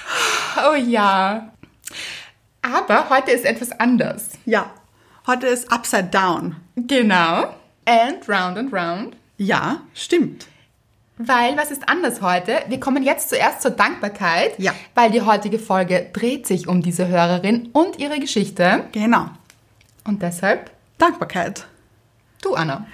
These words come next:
Speaker 2: Ich fange an. Meine Dankbarkeit bezieht sich heute wieder mal auf Mister Right.
Speaker 1: Das liebe ich.
Speaker 2: Ja, aber ich muss euch enttäuschen, es geht nicht um seine Träume dieses Mal.
Speaker 1: Aha.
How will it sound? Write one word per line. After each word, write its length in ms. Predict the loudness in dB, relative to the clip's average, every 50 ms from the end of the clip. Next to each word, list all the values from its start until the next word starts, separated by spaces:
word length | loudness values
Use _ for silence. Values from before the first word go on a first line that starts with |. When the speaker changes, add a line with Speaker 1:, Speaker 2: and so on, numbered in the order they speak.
| -8
Speaker 2:
Ich 160 | -6 -6 -6 -4
fange 320 | -2 -2 0 0 -2 -2
an. 340 | -4 -4 -4 -4 -6 -8 -14 -20 _ _ _ -20 -20 -20 -20 -20 -14 _
Meine 300 | 2 2 4 4 4 4
Dankbarkeit 800 | 4 2 2 2 0 -2 -6 -6 -4 -2 0 0 0 -2 -4 -6
bezieht 440 | -6 -6 -6 -4 -4 -4 -4 -4 -4
sich 260 | -8 -10 -10 -6 -4
heute 260 | -2 -2 -2 -2 0 0
wieder 180 | 2 2 2 2
mal 220 | 2 2 2 0 0 -2 -8 -14 _ _ _ _ _ _ _ _ _ _ _ _ _
auf 220 | 2 2 4 4
Mister 300 | 2 2 2 0 0 0
Right. 380 | 0 0 0 -4 -8 -14 -18 -16 -10 -6 -6 -6 -6 -6 -12 _ _ _ _ _ _
Speaker 1:
Das 260 | -4 -4 -4 -6 -4
liebe 280 | -2 -2 0 0 -2 -4
ich. 320 | -6 -6 -8 -8 -6 -6
Speaker 2:
Ja, 260 | -2 0 0 0 -2 -4 -10 -14 -16 -16 -10 0 4
aber 260 | 4 6 6 4 2
ich 100 | 2 2
muss 160 | 0 2 2
euch 120 | 0 0
enttäuschen, 560 | 0 0 0 0 0 2 2 2 0 -2 -4 -4
es 120 | -4 -6 -6
geht 180 | -6 -4 0
nicht 520 | 2 4 6 6 6 4 2 0 -6 -10 -6
um 100 | -4 -2
seine 200 | 0 0 0 -2 -2
Träume 340 | 0 2 4 4 4 2 2
dieses 260 | -2 -6 -8 -8 -6
Mal. 280 | -6 -6 -6 -8 -10 -10 -6 -2
Speaker 1:
Aha. 600 | 0 0 0 0 0 2 2 2 4 2 0 -4